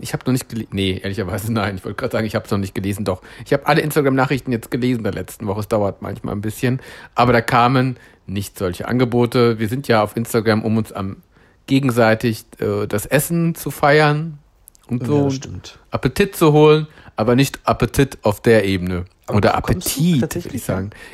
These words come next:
Speaker 1: Ich bekomme keine zwei Le-, äh, da bin ich raus.
Speaker 2: Nee, nee, ich meine,
Speaker 1: Was?
Speaker 2: komm, kommst du vorbei? Du kommst vorbei, ne?
Speaker 1: Ich komm
Speaker 2: Das
Speaker 1: vorbei.
Speaker 2: Ja,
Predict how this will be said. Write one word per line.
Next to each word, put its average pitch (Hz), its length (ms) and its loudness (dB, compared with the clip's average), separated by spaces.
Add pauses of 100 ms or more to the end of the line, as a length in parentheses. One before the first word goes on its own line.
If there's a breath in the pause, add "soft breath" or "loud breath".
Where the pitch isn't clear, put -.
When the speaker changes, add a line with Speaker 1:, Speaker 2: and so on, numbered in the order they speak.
Speaker 1:
Ich 135 140 -4
bekomme 131 320 0
keine 151 340 2
zwei 120 300 2
Le-, 120 180 2 (160)
äh, 110 160 -2 (220)
da 117 160 -2
bin 127 140 0
ich 117 160 -2
raus. - 340 -2 (100)
Speaker 2:
Nee, 135 220 -2
nee, 147 180 0
ich 120 80 -8
meine, 147 160 4
Speaker 1:
Was? - 80 -4
Speaker 2:
komm, - 220 -6
kommst 156 280 -6
du 208 60 -8
vorbei? 170 340 -6
Du 143 100 -8
kommst 196 200 -6
vorbei, 180 240 -4
ne? 127 160 -6
Speaker 1:
Ich - 140 2
komm 185 120 4
Speaker 2:
Das 170 100 6
Speaker 1:
vorbei. 127 180 6
Speaker 2:
Ja, 113 100 -6